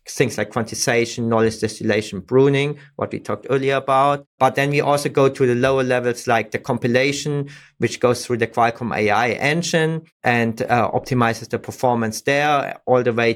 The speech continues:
to kind of the hardware accelerations where then these models run on Qualcomm's Hexagon N P U.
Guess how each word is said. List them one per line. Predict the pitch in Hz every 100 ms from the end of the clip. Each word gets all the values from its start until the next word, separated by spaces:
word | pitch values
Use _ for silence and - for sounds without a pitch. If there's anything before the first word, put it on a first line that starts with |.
| 117
to | 123 113 107 107
kind | 120 110
of | 110
the | -
hardware | 107 123 127 117
accelerations | 104 - 110 117 113 110 113 113 113 107 -
where | 110 107 104
then | 107 107
these | 104 -
models | 110 107 104 -
run | 101 98
on | 95 95 95 - - -
Qualcomm's | 117 104 - 107 98 -
Hexagon | 113 - 101 92 90 92
N | 92
P | 90 92
U. | 92 104 131